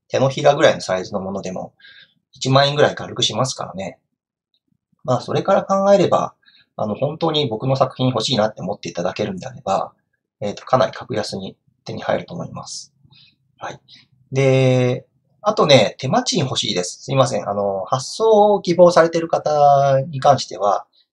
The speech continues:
と、手間賃欲しいです。あの、だんだんこの作業なんだろうな、みたいな感じになってくると思うんで、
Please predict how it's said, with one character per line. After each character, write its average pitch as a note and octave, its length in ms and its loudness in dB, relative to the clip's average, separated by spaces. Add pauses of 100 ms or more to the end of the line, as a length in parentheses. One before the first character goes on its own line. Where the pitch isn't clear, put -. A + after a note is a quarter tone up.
(120)
と、 - 120 -10
手 C3+ 120 -6
間 G3+ 140 2
賃 A#2 140 -4
欲 F2+ 160 -8
し F2 80 -8
い - 20 -8
で - 80 -12
す。 - 220 -16
あ - 100 -16
の、 - 220 -6 (220)
だ D#3+ 180 4
ん G#3 80 -2
だ F#3+ 140 6
ん - 40 -6
こ F3+ 120 6
の - 280 6
作 - 180 4
業 A2 80 0
な A2+ 120 6
ん C3 80 -2
だ G2+ 100 4
ろ F2+ 60 -2
う F2+ 40 -8
な、 F#2+ 120 -2
み F2+ 80 -16
た F2+ 80 -6
い - 20 -12
な F#2 60 -16
感 F2+ 160 -8
じ F2+ 80 -18
に G2 80 -14
な G#2+ 80 4
っ - 60 0
て A2 80 -8
く F#2 80 -10
る E2+ 40 -12
と E2+ 80 -18
思 E2 120 -12
う F2 40 -18
ん - 80 -16
で、 F#2+ 260 -8